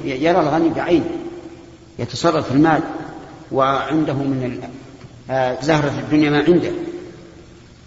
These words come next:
فيكون تطلعه إلى زكاة هذا الغني الذي عنده أكثر من تطلع من كان بعيدا عنه، فكانوا أحق.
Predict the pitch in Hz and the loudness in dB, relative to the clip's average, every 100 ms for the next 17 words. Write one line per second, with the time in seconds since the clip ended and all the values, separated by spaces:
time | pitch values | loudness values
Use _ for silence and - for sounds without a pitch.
0 | - - 147 156 175 185 170 170 185 165 | -20 -2 2 4 4 2 2 4 4 6
1 | 151 151 160 185 156 147 165 180 - - | 2 2 2 2 0 4 4 2 -4 -10
2 | - - - 135 156 175 139 151 147 143 | -14 -16 -8 -4 2 2 2 -2 -2 0
3 | 147 135 127 123 135 135 160 - - - | 0 0 -4 -4 -2 -2 -4 -6 -14 -18
4 | - - - - - 170 - 165 151 135 | -20 -20 -20 -12 -2 0 0 0 2 2
5 | 120 156 151 147 - 120 - 143 127 151 | 0 0 2 0 0 -2 -2 -2 0 -2
6 | 135 120 123 - - - - - - - | -2 -6 -8 -10 -18 -20 -20 -20 -20 -20
7 | - - - - - 135 160 151 135 127 | -20 -20 -20 -20 -8 -4 -2 -2 -4 -8